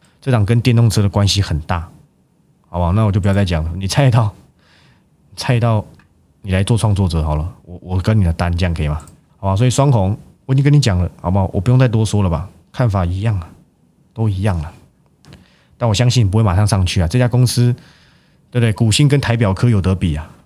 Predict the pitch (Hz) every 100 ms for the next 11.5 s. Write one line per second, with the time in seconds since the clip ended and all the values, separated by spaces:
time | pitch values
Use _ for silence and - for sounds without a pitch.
0 | _ _ _ - 123 127 127 131 95 87
1 | 110 95 78 87 87 80 - _ _ -
2 | 127 139 117 120 110 87 95 123 147 95
3 | 110 113 95 92 101 92 82 85 90 87
4 | - 107 143 156 117 95 78 76 76 -
5 | _ _ _ 110 107 113 107 101 90 90
6 | 104 95 95 90 87 82 82 117 87 85
7 | 95 95 92 85 80 78 82 82 - 110
8 | 95 95 82 - - - - 107 107 -
9 | 101 90 82 80 73 - _ _ - 98
10 | 80 78 101 98 76 78 80 80 80 85
11 | 80 76 78 76 71